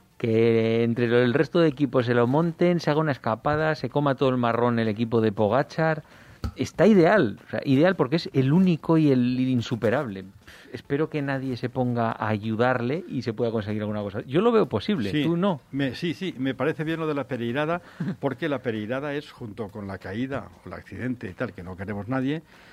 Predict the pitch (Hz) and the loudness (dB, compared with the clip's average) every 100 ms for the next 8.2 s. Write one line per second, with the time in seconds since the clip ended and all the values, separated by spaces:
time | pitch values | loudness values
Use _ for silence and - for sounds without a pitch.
0 | - - 113 123 139 135 120 131 123 117 | -18 -8 -4 -2 -4 -6 -4 -4 -4 -4
1 | 147 160 - 113 95 82 104 110 104 120 | -4 -4 -6 -6 -6 -6 -6 -6 -6 -6
2 | 131 147 156 156 143 190 - _ _ _ | -6 -4 -2 -2 -6 -8 -12 _ _ _
3 | 110 98 98 95 107 98 92 117 107 104 | -10 -8 -6 -8 -8 -8 -8 -10 -8 -6
4 | 104 120 147 165 139 101 - 98 95 92 | -4 0 0 -2 -4 -6 -10 -10 -10 -8
5 | 110 123 165 175 - - - - - 101 | -8 -6 -6 -6 -10 -20 -20 -20 -12 -6
6 | 117 143 110 123 143 131 120 - 147 107 | -4 -4 -4 -4 -4 -4 -8 -2 -2 0
7 | 110 101 120 127 123 147 165 180 180 190 | -2 -2 2 2 2 0 0 0 -2 -4
8 | - | -6